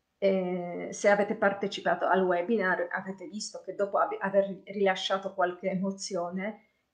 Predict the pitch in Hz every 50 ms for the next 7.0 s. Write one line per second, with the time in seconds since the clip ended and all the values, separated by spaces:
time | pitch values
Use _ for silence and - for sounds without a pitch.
0 | _ _ 214 196 - - - 247 247 233 208 196 190 196 - 202 190 185 180 185
1 | - - 208 202 185 160 175 165 - - 156 175 185 190 185 180 165 - - -
2 | 196 165 - 165 160 - - 156 151 - 147 147 - - _ _ 190 - - _
3 | _ _ _ - 190 185 185 185 185 - 180 180 - - 175 151 - - - 175
4 | 175 - - 180 175 185 175 - 196 185 180 175 175 - - _ _ _ 190 196
5 | 208 220 - - - _ _ _ _ - - - 196 196 185 165 170 170 170 165
6 | 165 156 147 - - - - - - - - - - - 120 - 196 190 196 180